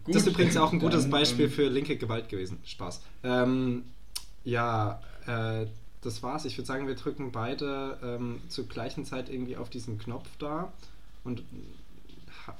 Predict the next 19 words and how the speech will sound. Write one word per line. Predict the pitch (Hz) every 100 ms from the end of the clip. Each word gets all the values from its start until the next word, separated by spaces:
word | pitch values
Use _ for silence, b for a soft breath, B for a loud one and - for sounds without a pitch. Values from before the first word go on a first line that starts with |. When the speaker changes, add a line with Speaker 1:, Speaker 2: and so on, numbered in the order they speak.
| -
Speaker 2:
haben | 117 123
das | 123 123
im | 120
Auge. | 110 139 147
Also | 123 120
wir |
sagen | 117 123
jetzt | 131 143
mal, | 117
bei | 117
neununddreißig | 120 135 135 - 113 117 -
dreißig | - 95 - 87 -
drücken | - - 131
wir | 117
beide | 110 120
auf | 123
den | - 120
roten | 113 113
Knopf. | 107 139